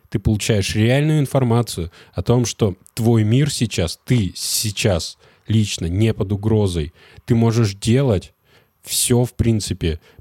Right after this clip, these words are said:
привычное, всё, что тебе нужно, закрывать свои потребности и получать информацию. Ты получаешь,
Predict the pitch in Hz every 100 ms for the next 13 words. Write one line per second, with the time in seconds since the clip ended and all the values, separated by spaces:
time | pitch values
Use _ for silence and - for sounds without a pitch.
0 | - 90 98 107 104 - 80 76 - -
1 | 113 127 - 117 110 107 104 87 82 85
2 | - 92 110 - 110 101 101 92 98 92
3 | 82 - - 87 _ _ - 110 _ -
4 | 120 110 98 95 127 170 - 123 113 104
5 | 101 95 - 90 85 - - - 131 110
6 | - 101 101 135 156 117 -